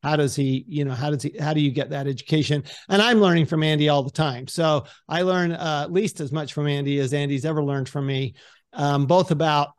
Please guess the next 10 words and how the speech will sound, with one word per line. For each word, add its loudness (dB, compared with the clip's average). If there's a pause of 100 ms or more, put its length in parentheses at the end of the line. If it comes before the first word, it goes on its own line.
(360)
both 2
about, -2
um, -4 (100)
you 0
know, 4
making 2
things -2
simple 2
and -4
interesting. -4